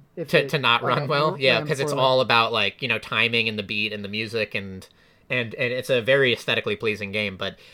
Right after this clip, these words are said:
Speaker 2: but, uh, yeah, Hi-Fi Rush is, like, phenomenal. It's, like, amazing. It, it really is, it, it's rare that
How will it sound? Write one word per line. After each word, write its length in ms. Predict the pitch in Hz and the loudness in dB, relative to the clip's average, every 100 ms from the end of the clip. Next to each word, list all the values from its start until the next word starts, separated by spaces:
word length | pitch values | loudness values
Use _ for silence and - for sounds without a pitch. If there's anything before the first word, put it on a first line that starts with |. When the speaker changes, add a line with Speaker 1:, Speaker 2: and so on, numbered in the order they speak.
| - | -6
Speaker 2:
but, 120 | 123 | -4
uh, 160 | 104 104 | -2 -2
yeah, 180 | 147 127 | 0 0
Hi-Fi 320 | 101 127 135 | 2 2 2
Rush 260 | 117 104 - | 0 0 -2
is, 220 | 104 92 | -8 -6
like, 240 | 101 92 - | -6 -8 -8
phenomenal. 540 | 110 87 90 85 87 | -6 -4 -6 -10 -12
It's, 160 | 92 104 | -10 -10
like, 160 | 95 | -8
amazing. 380 | 98 95 92 92 | -6 -6 -6 -4
It, 180 | 117 120 - - | -4 -4 -12 -2
it 160 | 175 165 | 0 6
really 360 | 233 240 226 | 6 6 4
is, 380 | 190 180 160 143 - _ _ _ - | 2 2 0 -6 -14 _ _ _ -4
it, 120 | 165 | 2
it's 160 | 175 160 | 0 0
rare 400 | 147 175 202 208 | 0 2 4 4
that 180 | 165 | 4